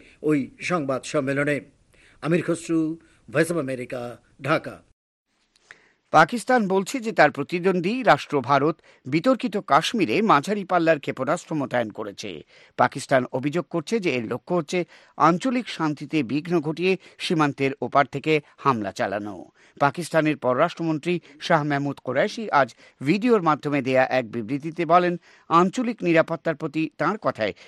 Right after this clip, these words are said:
Speaker 2: নতুন দিল্লির হুমকি সম্পর্কে ইসলামাবাদের উদ্বেগের বিষয়টি জানিয়ে তিনি জাতিসংঘের নিরাপত্তা পরিষদকে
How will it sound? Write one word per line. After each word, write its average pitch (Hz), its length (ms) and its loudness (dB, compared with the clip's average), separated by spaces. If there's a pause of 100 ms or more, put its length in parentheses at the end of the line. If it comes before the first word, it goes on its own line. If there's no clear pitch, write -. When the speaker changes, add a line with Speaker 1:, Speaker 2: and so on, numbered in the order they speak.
(120)
Speaker 2:
নতুন 160 360 0
দিল্লির 147 300 0
হুমকি 135 360 -6
সম্পর্কে 170 540 -8 (260)
ইসলামাবাদের 190 800 0
উদ্বেগের 131 480 -4
বিষয়টি 131 480 -2
জানিয়ে 139 420 0 (280)
তিনি 143 240 0 (160)
জাতিসংঘের 139 760 -2
নিরাপত্তা 143 480 -2
পরিষদকে 151 600 -8